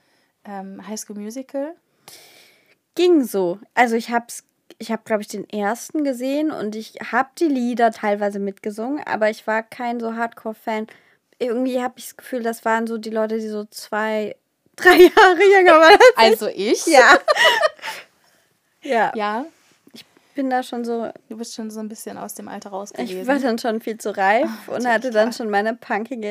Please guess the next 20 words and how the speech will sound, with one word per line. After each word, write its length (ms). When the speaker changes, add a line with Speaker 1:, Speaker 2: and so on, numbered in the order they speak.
Speaker 2:
Emo, 540
Speaker 1:
Uh, 640
Speaker 2:
äh, 400
Speaker 1:
oh, 400
Speaker 2:
Phase, 460
Speaker 1:
ja, 60
Speaker 2:
deswegen 260
Speaker 1:
da 60
gehen 120
wir 80
gleich 200
drauf 220
ein. 260
Speaker 2:
<laughs> 500
Speaker 1:
Mhm. 500
Die 60
kam 240
nämlich 240
genau 360
danach, 640